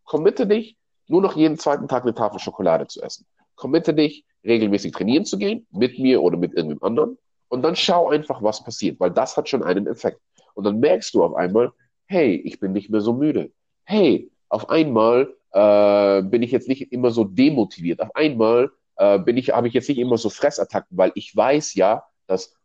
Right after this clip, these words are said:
wenn ich es möchte, kann ich ja Schokolade essen, weil Ovo hat gesagt, ich darf ja.“ Also, es ist nicht, dass Ovo gesagt hat, „Nein, ist das nie wieder und nur Wochenende“, sondern Ovo hat gesagt, „Du kannst alles machen.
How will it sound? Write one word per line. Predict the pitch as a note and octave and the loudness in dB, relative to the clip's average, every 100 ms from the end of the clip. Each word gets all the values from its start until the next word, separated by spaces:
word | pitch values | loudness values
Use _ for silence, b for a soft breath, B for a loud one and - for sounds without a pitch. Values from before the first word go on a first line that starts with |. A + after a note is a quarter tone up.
| _ | _
wenn | F#2 A#2+ | -2 0
ich | - - | -2 -2
es | C3+ - | -2 0
möchte, | C3 C#3 - A2 | 0 0 0 0
kann | A2+ C#3 C3 | 0 -4 -4
ich | - | -2
ja | A#2+ | -4
Schokolade | A#2+ - A2 G#2 - | -4 -2 2 2 2
essen, | D#3 - F2+ | -2 -4 -4
weil | |
Ovo | - G#2 B2 | -2 -2 -2
hat | A#2+ - | -6 -8
gesagt, | E2+ F2 F#2 - | -4 -2 -2 -4
ich | _ - | _ -2
darf | B2+ C3 F2+ | 0 0 -2
ja.“ | D2+ | -4
Also, | E2 F2+ E2+ _ | -4 -4 -6 _
es | - F#2+ | -10 -8
ist | G#2 | -2
nicht, | D#3+ | -2
dass | C3+ A2 | 0 0
Ovo | G#2+ | 0
gesagt | F#2 F2+ | 0 0
hat, | F2+ | 0
„Nein, | F#2 C3 C#3+ - - _ | 2 4 4 2 -4 _
ist | - - | -2 0
das | C3 | 2
nie | E3 D#3 | 2 4
wieder | E3 - - - _ | 4 2 -2 -20 _
und | A#2+ C#3+ | -4 2
nur | E3 | 4
Wochenende“, | D#3 D#3+ C#3+ C3 B2 - _ _ _ _ | 4 2 2 2 2 -2 _ _ _ _
sondern | E2+ G2+ G2+ B2 E3+ | -4 0 2 0 0
Ovo | A2+ A#2+ | 0 0
hat | A#2 | 2
gesagt, | A#2 | -2
„Du | A2+ | -2
kannst | - A#2 | -4 2
alles | C#3 G3+ | 2 2
machen. | G3+ - | 0 -4